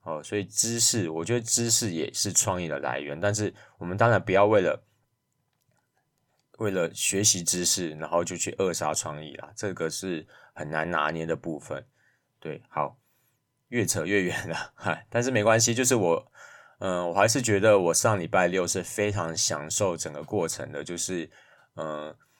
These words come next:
感觉是在办一桩数学的案子，对，然后我觉得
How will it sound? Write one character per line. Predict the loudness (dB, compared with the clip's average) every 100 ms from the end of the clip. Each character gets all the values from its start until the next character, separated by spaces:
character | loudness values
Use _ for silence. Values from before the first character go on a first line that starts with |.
| _ _ _ _ _ _ _ _ _ _
感 | -6 -6
觉 | -4 -2
是 | 0 0
在 | 2 0
办 | 2 0 0
一 | -2 -8
桩 | -6 -6 -2
数 | -2 0
学 | -4 -6
的 | -6
案 | -4 -6 -2
子， | -4 -4 -8 _
对， | -10 -8
然 | -4
后 | 0 0
我 | 0
觉 | -6 -8
得 | -2 -2 -4